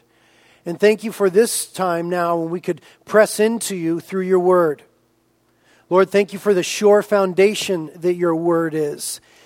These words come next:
Thank you that when we cling to it, it keeps us from error, keeps us from false philosophies and ideologies. It keeps us from, uh, heresy and, and wolves among the body. And we just pray that this morning, Lord, your word would be so living and so active.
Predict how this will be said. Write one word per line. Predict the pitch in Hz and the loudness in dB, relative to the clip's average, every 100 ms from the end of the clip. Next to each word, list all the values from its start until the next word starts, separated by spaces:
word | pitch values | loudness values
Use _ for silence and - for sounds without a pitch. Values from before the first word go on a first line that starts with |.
| _ _ | _ _
Thank | 202 220 | 2 2
you | 214 | 2
that | 208 | 4
when | 196 | 4
we | 185 | 2
cling | 175 - 214 226 214 | -2 0 0 0 -4
to | 220 220 | 0 0
it, | 202 | 0
it | - | -2
keeps | 208 - | -8 -10
us | 208 | -10
from | - 185 170 - | -8 -8 -8 -6
error, | 196 208 202 214 202 _ _ - - | 0 2 2 0 -4 _ _ -20 -8
keeps | 220 214 | -6 -4
us | 214 196 | -4 -4
from | - 160 | -4 -6
false | - 208 208 214 | 0 4 6 4
philosophies | - 190 190 214 - 208 - 214 208 | -2 0 2 2 0 -8 -8 -6 -4
and | 175 | -6
ideologies. | 175 196 196 185 185 208 208 160 208 165 | -4 -2 2 4 4 4 2 -2 -6 -8
It | |
keeps | 156 214 - | -8 -10 -10
us | 185 - | -12 -8
from, | 190 165 143 _ - - | -6 -6 -8 _ -20 -6
uh, | 170 160 165 | -2 -2 -2
heresy | 151 202 220 220 - 220 | -2 2 2 0 -4 -2
and, | 190 | 0
and | 180 185 175 | 0 -4 0
wolves | 196 220 233 196 | 8 10 10 6
among | 202 190 202 185 | -4 0 -2 -2
the | |
body. | 160 180 196 214 214 | 0 4 6 6 2
And | 175 - - - | -2 -4 -18 -12
we | 180 214 | -6 -4
just | 226 - | -4 0
pray | 214 220 | 2 2
that | 196 | 2
this | 175 175 196 | -6 -10 -6
morning, | 202 214 220 202 | 0 2 2 0
Lord, | 185 185 175 | 0 0 2
your | 190 | 2
word | 190 196 208 | 2 4 4
would | 190 | 2
be | 170 | -4
so | - 208 | -2 -2
living | 185 208 196 | 2 2 0
and | 175 151 | -4 -4
so | - 190 | 0 4
active. | 185 190 - 165 139 - | 4 2 -2 -10 -10 -14